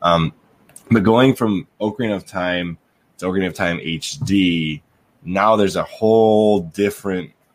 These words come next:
expectation from the fans, and I think that's gonna be more work. If you just upscale the three D S thing to the Switch, I think you're gonna underwhelm quite a few people that played it on the three D S 'cause they're expecting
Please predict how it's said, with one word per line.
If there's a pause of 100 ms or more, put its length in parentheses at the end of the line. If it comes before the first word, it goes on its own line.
(280)
expectation
from
the
fans,
and
I
think
that's
gonna
be
more
work.
If
you
just
upscale
the
three
D
S (480)
thing
to
the
Switch, (460)
I
think
you're
gonna
underwhelm
quite
a
few
people
that
played
it
on
the
three
D
S
'cause
they're
expecting